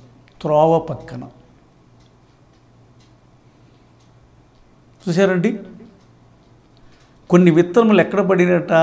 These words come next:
త్రోవ పక్కన పడినాయి. ఈ త్రోవ పక్కన పడినప్పుడు ఏం చేసినాయి అంటే, పక్షులు వచ్చి వాటిని మృంగి వేసినాయి. దేవునికి స్తోత్రం కలుగునుగాక.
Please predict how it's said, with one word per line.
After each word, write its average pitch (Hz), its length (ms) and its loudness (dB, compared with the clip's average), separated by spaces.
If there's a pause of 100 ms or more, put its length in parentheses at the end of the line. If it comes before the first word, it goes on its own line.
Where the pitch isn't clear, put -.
(640)
త్రోవ 160 420 0
పక్కన 185 420 -4
పడినాయి. 123 400 -6 (1500)
ఈ 254 100 10
త్రోవ 165 380 4
పక్కన 247 340 -2
పడినప్పుడు 196 920 0 (480)
ఏం 160 300 2
చేసినాయి 175 360 -2
అంటే, 151 140 -4
పక్షులు 185 640 -2
వచ్చి 196 640 -4 (800)
వాటిని 160 580 0 (600)
మృంగి 165 380 0
వేసినాయి. 120 520 -10 (1900)
దేవునికి 160 340 0
స్తోత్రం 151 440 -4
కలుగునుగాక. 135 800 -6